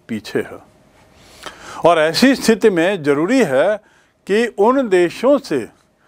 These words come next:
तकनीकी मदद लेने के लिए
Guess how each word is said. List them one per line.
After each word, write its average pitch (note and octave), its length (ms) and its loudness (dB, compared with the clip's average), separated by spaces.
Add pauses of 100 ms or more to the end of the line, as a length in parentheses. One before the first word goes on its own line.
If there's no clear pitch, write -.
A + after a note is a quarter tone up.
(420)
तकनीकी F3+ 600 0
मदद F3 380 2
लेने D3+ 320 -2
के C3 140 -8
लिए E3 360 0